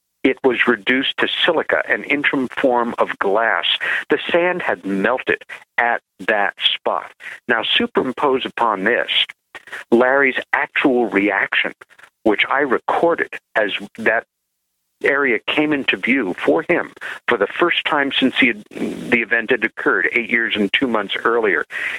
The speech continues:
His reaction on audio tape is, eh, really very dramatic and subjected to voice stress analysis shows, eh, genuine emotion. Um,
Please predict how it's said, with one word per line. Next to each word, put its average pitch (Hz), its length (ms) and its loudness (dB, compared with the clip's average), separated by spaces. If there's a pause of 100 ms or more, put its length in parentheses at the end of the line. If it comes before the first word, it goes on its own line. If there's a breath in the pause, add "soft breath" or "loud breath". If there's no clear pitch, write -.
His 131 240 0
reaction 110 680 -2 (380 loud breath)
on 110 380 2
audio 123 360 2
tape 82 380 0 (560 loud breath)
is, 107 500 2 (640)
eh, 131 180 0 (120)
really 107 600 2 (160)
very 131 400 0
dramatic 104 560 -2 (360)
and 110 300 -2
subjected 120 680 -2
to - 80 -6
voice 104 300 0
stress - 360 0
analysis 107 760 0 (340 loud breath)
shows, 113 580 2 (300)
eh, - 300 -2 (320)
genuine 107 680 0 (140)
emotion. 113 560 -2 (400 loud breath)
Um, 101 340 2